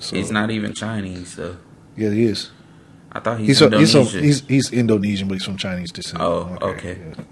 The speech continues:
Speaker 1: one of those things.
Speaker 2: All right.
Speaker 1: But, yeah, he had some new fire come out.
Speaker 2: Okay, I'm definitely gonna have to check that out.
Speaker 1: Yeah.
Speaker 2: Uh,
Speaker 1: It is
Speaker 2: I just
Speaker 1: called
Speaker 2: listened
Speaker 1: See,
Speaker 2: to
Speaker 1: See Me.
Speaker 2: See Me?
Speaker 1: Mm-hmm.
Speaker 2: Okay. I just listened to that, uh,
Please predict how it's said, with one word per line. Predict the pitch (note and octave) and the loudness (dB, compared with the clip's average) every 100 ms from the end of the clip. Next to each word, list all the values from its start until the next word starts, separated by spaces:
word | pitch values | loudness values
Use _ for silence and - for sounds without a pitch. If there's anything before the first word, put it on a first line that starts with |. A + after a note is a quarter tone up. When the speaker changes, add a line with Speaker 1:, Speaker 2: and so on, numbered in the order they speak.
| - | -18
Speaker 1:
one | - D#2 | -16 -14
of | D2+ | -14
those | C#2+ - | -14 -14
things. | - - - - | -14 -18 -16 -8
Speaker 2:
All | D2+ F2+ | -4 -2
right. | E2+ C#2+ - - - | -4 -6 -10 -20 -4
Speaker 1:
But, | G2 F2 - | -2 -2 0
yeah, | A#2+ A#2+ A#2 | 4 6 4
he | - C#3+ | 6 8
had | C3 A#2 - | 10 8 2
some | - A2 G2+ G2+ - - - | -4 -2 -4 -6 -14 -20 -6
new | G2 G2 | -4 -4
fire | - G#2+ G2 G2 | 0 2 4 2
come | - G#2 G2+ | -2 -4 -2
out. | G#2 A#2+ - - | -2 -4 -10 0
Speaker 2:
Okay, | F2+ F#2 - F2 C#3 B2 | 0 2 0 -2 -2 -8
I'm | - F#2 F2+ | -10 -8 -4
definitely | F2 F#2 F2+ | -4 -6 -8
gonna | F2+ F2 | -6 -6
have | E2+ E2 | -6 -6
to | |
check | D#2 F#2 E2+ | -8 -6 -6
that | F2 F2 | -4 0
out. | F#2 B2 C#3 - | 0 0 -2 -10
Speaker 1:
Yeah. | E2+ C#2+ B1 - - - | -12 -12 -14 -18 -20 -10
Speaker 2:
Uh, | - G2 G#2 G#2 G2 F#2+ G2 | 4 8 10 10 10 8 6
Speaker 1:
It | |
is | G#2 | 6
Speaker 2:
I | |
just | G#2+ | 8
Speaker 1:
called | A2+ G#2+ A2+ | 8 8 6
Speaker 2:
listened | A2+ - B2 | 4 6 6
Speaker 1:
See, | A#2 | 6
Speaker 2:
to | G2+ G2 G2+ - | 2 0 -2 -2
Speaker 1:
See | - C3 | 2 2
Me. | B2 B2+ D3 - - | 4 2 0 -4 -16
Speaker 2:
See | - G2 G2+ | -10 -4 -2
Me? | G#2 G#2+ - | -2 -4 -6
Speaker 1:
Mm-hmm. | G2 F#2 G#2 B2+ - | -6 -4 -4 -6 -10
Speaker 2:
Okay. | F2 E2 F2+ G2 - - - - - | -12 -10 -12 -14 -20 -20 -20 -20 -10
I | - F#2 | -4 -2
just | F#2+ G#2 - F#2+ | -2 -2 -4 -4
listened | G2 F#2+ F2+ | -6 -6 -10
to | G2 F2+ | -6 -4
that, | F#2 F#2 | -4 -2
uh, | E2+ F2 E2+ E2 | -2 -2 -4 -8